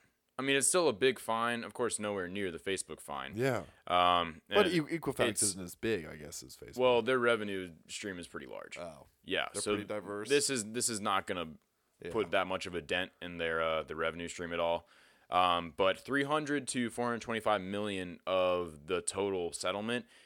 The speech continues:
Speaker 1: is going to the victims of the attack. And right now, the, the plan of how they're distributing this is the first two hundred and forty-eight thousand people to file a claim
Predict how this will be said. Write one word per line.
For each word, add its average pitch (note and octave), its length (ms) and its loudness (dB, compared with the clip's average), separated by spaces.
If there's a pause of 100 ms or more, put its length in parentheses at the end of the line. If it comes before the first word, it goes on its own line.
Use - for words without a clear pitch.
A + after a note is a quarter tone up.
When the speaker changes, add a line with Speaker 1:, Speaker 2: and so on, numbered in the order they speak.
(120)
Speaker 1:
is F#2 260 0
going G#2 360 2
to G2 120 -6
the F2+ 80 -4
victims F2 400 -4
of D#2+ 80 -6
the D#2 100 -6
attack. D2+ 480 -2 (520)
And F2+ 280 0
right A#2 200 6
now, A2 300 2
the, F#2 380 2
the - 120 -8
plan A2 580 -2
of F2 80 -8
how F#2 160 0
they're F2+ 100 -2
distributing G2+ 580 -4
this A2+ 220 -2
is F2 140 -6
the E2+ 100 -4
first A#2+ 380 -4
two A#2+ 160 -6
hundred A2+ 220 -4
and F#2+ 80 -10
forty-eight G2 400 0
thousand F#2 320 2
people F#2+ 280 -8
to D#2+ 60 -6
file F#2+ 380 2
a D#2+ 40 -6
claim F#2+ 540 -4